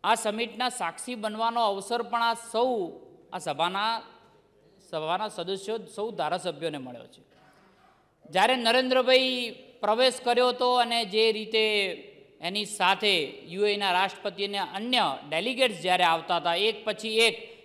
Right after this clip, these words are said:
જે લોકો એમ ઓ યુ કરતા હતા, એના કંપનીઓના એમ ડી આવતા હતા, કંપનીના ઓનર જ્યારે આવતા હતા, ત્યારે આપણને એમ લાગતું હતું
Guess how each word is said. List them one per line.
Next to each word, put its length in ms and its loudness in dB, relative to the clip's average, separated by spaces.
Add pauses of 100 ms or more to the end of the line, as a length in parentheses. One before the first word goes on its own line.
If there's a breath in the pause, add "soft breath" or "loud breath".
(120)
જે 140 0
લોકો 260 0
એમ 220 2
ઓ 40 0
યુ 120 0
કરતા 340 -2
હતા, 180 -2
એના 180 -4
કંપનીઓના 760 -8
એમ 260 -6
ડી 140 0
આવતા 300 2
હતા, 180 -2
કંપનીના 580 -8
ઓનર 280 0
જ્યારે 220 2
આવતા 280 -2
હતા, 280 -6 (460 loud breath)
ત્યારે 320 6
આપણને 380 4
એમ 140 0
લાગતું 380 0
હતું 360 0